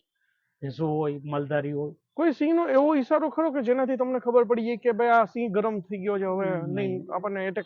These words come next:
Speaker 2: કરશે જ?
Speaker 1: નહીં, પાંચ પાંચ વી વી સિંહ છે ને, અમે હારે હારે જોયેલ છે, પણ કોઈ દી નહીં. સારો કરીએ ને તો એ નુકસાની કરે, બાકી નહીં. કાયમી માટે અમારે નેસડે આવે તો એને અમે સારી રીતે વૈયા જાય.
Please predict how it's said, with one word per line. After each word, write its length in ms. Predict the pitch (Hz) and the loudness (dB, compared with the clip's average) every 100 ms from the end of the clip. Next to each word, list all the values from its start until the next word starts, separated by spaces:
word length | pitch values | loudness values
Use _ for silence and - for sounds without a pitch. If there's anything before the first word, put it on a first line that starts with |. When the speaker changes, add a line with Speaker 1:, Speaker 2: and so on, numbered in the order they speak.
| - | -8
Speaker 2:
કરશે 300 | 180 - 180 | -12 -6 -6
જ? 40 | |
Speaker 1:
નહીં, 260 | 143 135 131 _ | -4 -4 -6 _
પાંચ 220 | 160 170 165 | -2 0 0
પાંચ 200 | 190 170 | 0 0
વી 200 | 147 170 | 2 2
વી 240 | 190 202 180 | 2 2 0
સિંહ 260 | - 196 | 0 -2
છે 160 | 156 208 | 2 0
ને, 100 | 180 | 2
અમે 160 | 175 156 | 2 2
હારે 260 | 160 175 | 4 6
હારે 280 | 160 156 147 | 4 2 -4
જોયેલ 280 | 156 151 139 | -4 -4 -6
છે, 160 | - | -8
પણ 220 | 139 151 147 | -10 -8 -8
કોઈ 180 | 170 | -6
દી 160 | 151 151 | -4 -4
નહીં. 160 | 151 127 _ _ _ - | -4 -8 _ _ _ 4
સારો 280 | 208 254 | 8 10
કરીએ 260 | 214 233 226 | 10 8 4
ને 140 | 185 160 175 165 | 0 -2 -6 0
તો 200 | 208 226 | 6 8
એ 120 | 208 | 8
નુકસાની 400 | 180 151 190 147 | 6 2 -2 -4
કરે, 200 | 127 123 - _ _ _ _ _ - | -6 -12 -14 _ _ _ _ _ -6
બાકી 260 | 156 139 143 | -4 -2 -6
નહીં. 140 | 113 _ _ _ _ _ - | -8 _ _ _ _ _ -2
કાયમી 300 | 180 202 202 | 2 2 2
માટે 220 | 190 180 | 0 2
અમારે 240 | 180 175 160 | 0 0 0
નેસડે 400 | 160 170 185 160 | 0 -2 -4 -4
આવે 260 | 151 147 - _ _ _ _ _ _ | -4 -6 -14 _ _ _ _ _ _
તો 60 | 170 | 0
એને 160 | 170 170 | 2 2
અમે 260 | 175 170 - _ _ _ _ _ _ _ - | 2 -2 -4 _ _ _ _ _ _ _ 0
સારી 160 | 180 | 0
રીતે 200 | 180 - | 0 -4
વૈયા 220 | 147 151 135 | -4 -2 -6
જાય. 140 | 135 | -10